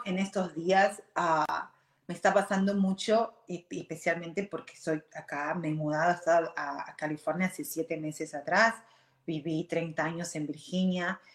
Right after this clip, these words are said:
ah, y ese era, ese era, ese era mi, mi, mi,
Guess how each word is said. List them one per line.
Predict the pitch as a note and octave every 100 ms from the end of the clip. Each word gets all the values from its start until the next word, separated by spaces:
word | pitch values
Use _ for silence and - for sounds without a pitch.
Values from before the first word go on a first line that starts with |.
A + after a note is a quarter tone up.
| _ _
ah, | D3+ C#3+ D3+
y | D3+
ese | -
era, | E3 E3 D#3+
ese | - D3+
era, | D#3+ D#3 -
ese | - -
era | D#3+
mi, | F3 E3+ D3+ -
mi, | D#3 D3 - - _ _
mi, | F#3 D3+